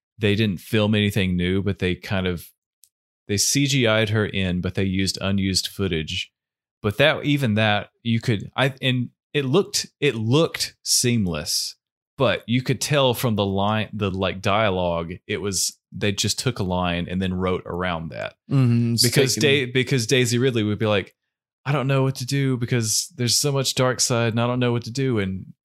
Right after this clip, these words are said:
Speaker 1: Carrie Fisher would be like, "Well, just do what you think is best," <laughs> or something like that.
Speaker 2: Yeah.
Speaker 1: And you could tell
Speaker 2: Well,
Speaker 1: that
Speaker 2: it's a
Speaker 1: they
Speaker 2: bullshit answer.
Speaker 1: Yeah, they really, they had, like, a little bit and they really wrote around that. And I'm glad they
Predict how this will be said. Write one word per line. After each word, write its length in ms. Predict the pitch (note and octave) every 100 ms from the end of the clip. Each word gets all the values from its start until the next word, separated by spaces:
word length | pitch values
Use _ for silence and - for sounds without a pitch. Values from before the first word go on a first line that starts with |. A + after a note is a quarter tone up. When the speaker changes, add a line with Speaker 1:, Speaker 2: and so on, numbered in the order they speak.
| A2
Speaker 1:
Carrie 220 | - A#2 G#2+
Fisher 260 | A#2 G#2
would 40 | G#2
be 80 | G#2
like, 260 | G2 E2 _ _ _ _ _ _
"Well, 80 | C#3
just 240 | D3+ D3 -
do 140 | D3
what 160 | C3 A#2+
you 60 |
think 200 | A#2 G#2+
is 120 | F#2+ -
best," 580 | E2+ - A#2 - -
<laughs> 0 |
or 80 | G#3+
something 420 | F3 F#3 D#3 D#3
like 260 | C#3 A2+ -
that. 300 | G2 F2 - - E3+
Speaker 2:
Yeah. 300 | G3 B2+ A2+ A2+ B2
Speaker 1:
And 260 | A#2+ C#3+
you 100 | E3
could 140 | F3 G3
tell 140 | F#3+
Speaker 2:
Well, 40 | F3+
Speaker 1:
that 20 |
Speaker 2:
it's 60 | E3+
a 40 |
Speaker 1:
they 80 | F#3
Speaker 2:
bullshit 400 | E3+ F3 - F#3+
answer. 540 | E3+ F#3 F3 - B2+ A#2
Speaker 1:
Yeah, 220 | F3 G2+ G#2
they 120 | E3+
really, 600 | E3 D3+ F#3+ G3 F#3+ E3
they 220 | C#3 C3 B2
had, 300 | C#3 D3 B2+
like, 180 | A2+
a 60 | G2+
little 360 | G2+ C3+ D#3 B2
bit 260 | B2+ A#2+
and 180 | G#2+ G2
they 120 | F#2+
really 440 | G2 G2+ C3+ B2+ G#2
wrote 280 | G#2+ G2+
around 360 | F#2+ F2+ F2 F2
that. 200 | E2 E2+
And 120 | F2+
I'm 140 | F#2+ G2
glad 360 | G2 G2+ F#2+
they 300 | F#2 F#2 F#2